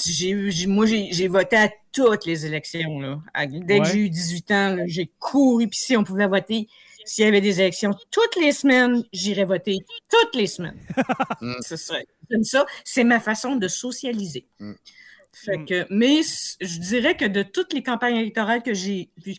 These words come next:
Speaker 1: que j'ai vues, que j'ai, c'est la plus déprimante, la
Speaker 2: C'est
Speaker 1: plus
Speaker 2: vrai.
Speaker 1: plate et la plus
Speaker 3: Ah ouais ?
Speaker 1: consternante que j'ai assistée.
Speaker 3: Ouais. Consternante, je suis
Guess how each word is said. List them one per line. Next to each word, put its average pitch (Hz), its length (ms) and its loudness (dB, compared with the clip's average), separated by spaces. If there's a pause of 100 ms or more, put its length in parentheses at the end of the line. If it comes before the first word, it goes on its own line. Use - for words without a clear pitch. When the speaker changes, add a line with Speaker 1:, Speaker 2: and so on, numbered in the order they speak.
Speaker 1:
que 196 100 -6
j'ai 190 200 -6
vues, 190 280 -6
que 233 120 -6
j'ai, 180 380 -8 (680)
c'est - 480 -2
la 214 180 0
plus 202 240 -6
déprimante, 214 1040 -2 (160)
la 185 160 -2
Speaker 2:
C'est 175 120 -6
Speaker 1:
plus 165 100 -10
Speaker 2:
vrai. 160 240 -6
Speaker 1:
plate 220 400 -2 (240)
et 208 80 -4
la 190 140 0
plus - 180 -14 (100)
Speaker 3:
Ah 233 140 8
ouais ? 254 160 8 (300)
Speaker 1:
consternante 226 720 2 (340)
que 208 100 -2
j'ai 190 120 0
assistée. 151 420 -2
Speaker 3:
Ouais. - 100 -20
Consternante, 226 640 4
je - 60 -4
suis - 100 -6